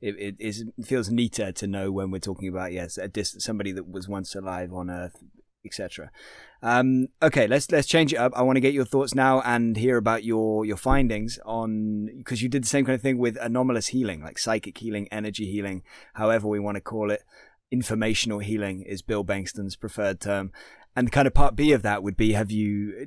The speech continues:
uh, have you been able to analyze the brain of somebody engaging in the Bengston method, uh, or, or which methods have you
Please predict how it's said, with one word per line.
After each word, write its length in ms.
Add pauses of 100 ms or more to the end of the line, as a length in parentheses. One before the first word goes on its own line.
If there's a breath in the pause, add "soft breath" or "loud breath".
uh, 920 (180)
have 80
you 80
been 120
able 220
to 400
analyze 440
the 60
brain 360
of 120
somebody 720
engaging 460
in 80
the 80
Bengston 400
method, 360 (140)
uh, 280
or, 260
or 140
which 200
methods 340
have 200
you 340